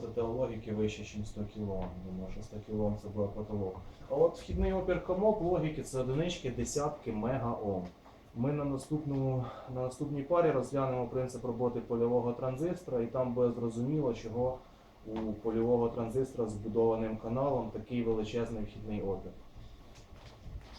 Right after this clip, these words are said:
І оскільки у К М Д П логіки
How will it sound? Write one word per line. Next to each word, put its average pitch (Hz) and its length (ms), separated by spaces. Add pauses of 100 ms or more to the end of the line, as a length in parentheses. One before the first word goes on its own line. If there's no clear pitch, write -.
(1500)
І 170 120
оскільки 165 560
у 147 300 (640)
К 131 80
М 131 180
Д 139 100
П 147 240
логіки 120 600